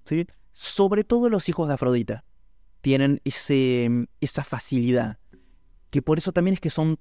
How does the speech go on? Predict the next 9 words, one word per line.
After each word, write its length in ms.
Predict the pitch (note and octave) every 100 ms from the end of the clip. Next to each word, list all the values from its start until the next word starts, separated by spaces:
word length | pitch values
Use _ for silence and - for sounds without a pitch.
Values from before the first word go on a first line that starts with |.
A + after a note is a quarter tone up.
| -
tan 240 | D3 D3+
hermosos, 720 | C#3+ C3 C3 - - - - - - - - - -
que 100 | -
eso 140 | B2+ B2
es 60 |
algo 180 | B2 C3
que 280 | - C3 - -
no 320 | C#3 A2+ A#2+
vimos 520 | A2+ A2+ A#2+ C3+ -